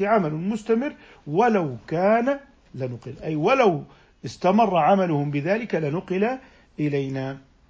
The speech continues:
ثم قال: "حتى روي عن عمر بن عبد العزيز أنه لما استخلف"، أي صار خليفة،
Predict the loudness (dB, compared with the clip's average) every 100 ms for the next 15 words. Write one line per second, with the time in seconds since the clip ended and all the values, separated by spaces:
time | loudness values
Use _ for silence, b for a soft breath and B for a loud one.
0 | -20 b b b b _ _ _ _ -4
1 | -2 -2 -6 -10 -14 b b -16 -14 0
2 | 0 0 -8 -10 -8 -2 0 0 0 -4
3 | -6 -4 -2 -4 -6 b b -16 -8 -4
4 | -2 -2 -4 -8 -10 -10 -12 -10 -6 -2
5 | -2 -2 -6 -10 -10 -8 -8 -8 -4 -2
6 | -2 -2 -4 -8 -12 -6 -4 -4 -2 -2
7 | -4 -6 -10 -4 -2 -2 -2 -4 -2 -2
8 | -4